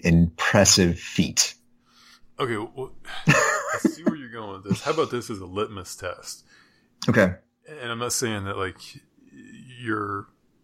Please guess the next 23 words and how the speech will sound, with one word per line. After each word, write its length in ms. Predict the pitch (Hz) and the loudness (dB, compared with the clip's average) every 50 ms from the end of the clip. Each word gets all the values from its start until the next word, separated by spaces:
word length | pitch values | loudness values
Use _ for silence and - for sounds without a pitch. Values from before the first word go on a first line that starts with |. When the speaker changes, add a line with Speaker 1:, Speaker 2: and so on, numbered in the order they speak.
| _ - | _ -8
Speaker 2:
a 60 | 95 | -4
hundred 220 | 87 107 104 95 | -2 -2 -2 -2
percent 280 | - 104 - - 92 87 | -2 -2 -2 -2 -4 -4
Republican. 680 | 90 87 - 95 92 92 90 87 - 92 92 95 101 101 | -6 -4 -2 -2 -2 -2 -4 -4 -4 -4 -4 -4 -6 -8
You 140 | 101 101 | -8 -8
know, 60 | 101 101 | -10 -10
you 140 | 98 98 107 127 135 - - _ _ _ _ _ _ _ _ _ _ | -12 -14 -16 -20 -20 -20 -20 _ _ _ _ _ _ _ _ _ _
probably, 260 | - 123 113 110 98 | 0 0 2 2 2
like 200 | 95 95 92 95 | 2 0 0 -2
me, 300 | 98 95 92 92 90 98 | -4 -6 -6 -6 -6 -8
you're 120 | 107 104 | -10 -12
probably 300 | - - 110 101 95 95 | -8 -4 -4 -4 -2 -4
kind 180 | 90 - 104 95 | -4 -2 -2 -2
of 80 | 90 87 | -2 -2
a 40 | 87 | -2
mix 320 | 90 92 92 85 - - | -2 -2 -2 -2 -4 -4
of 120 | 107 95 - | -4 -4 -6
the 60 | 87 | -6
two, 360 | - - 98 92 90 92 95 - - - - 170 - - | -6 -4 -2 -2 -2 -4 -6 -8 -12 -14 -16 -18 -14 -14
depending 320 | 107 98 - 98 95 95 | -10 -6 -4 -4 -2 -2
on 100 | 92 87 | -4 -4
the 120 | 90 87 92 | -6 -6 -6
issue. 380 | 92 - - 98 95 95 98 | -6 -6 -6 -4 -6 -6 -6